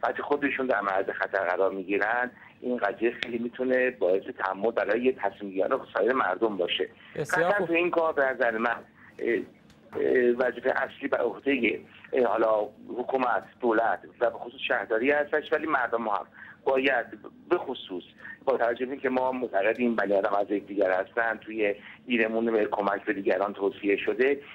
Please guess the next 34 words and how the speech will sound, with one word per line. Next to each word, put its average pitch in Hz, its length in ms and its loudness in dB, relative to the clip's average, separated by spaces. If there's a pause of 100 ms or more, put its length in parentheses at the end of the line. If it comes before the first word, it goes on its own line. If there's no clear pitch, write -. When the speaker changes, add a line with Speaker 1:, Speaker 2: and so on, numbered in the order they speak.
(140)
Speaker 1:
نمی‌تونیم 143 680 0
به 117 80 2
قول 104 180 2
بعضی 107 260 0
از 95 80 0
دوستان 98 300 -4
ما 98 100 0
از 87 160 -2
اینها 95 380 -2 (600)
فرار 104 280 0
کنیم، 98 380 -4
برنجیم. 95 520 -2 (280)
آرش 135 340 0
به 143 80 0
درستی 127 340 0
گفت، 127 300 -2
اینا 123 180 -4
آدمای 120 340 0
خوبی 139 280 -6
توشون 135 300 -4
هستن، 127 480 -2 (300)
اینها 147 260 0 (160)
ضعیف 143 240 0 (120)
شدن، 117 320 0
اینا 104 160 -2
آسیب 131 520 -2
دیدن، 117 380 -2
به 147 80 2
خصوص 147 320 -6 (420)
این 143 160 2
خانم‌ها. 113 540 0 (280)
ما 135 60 2
باید 143 200 0
این 147 100 -8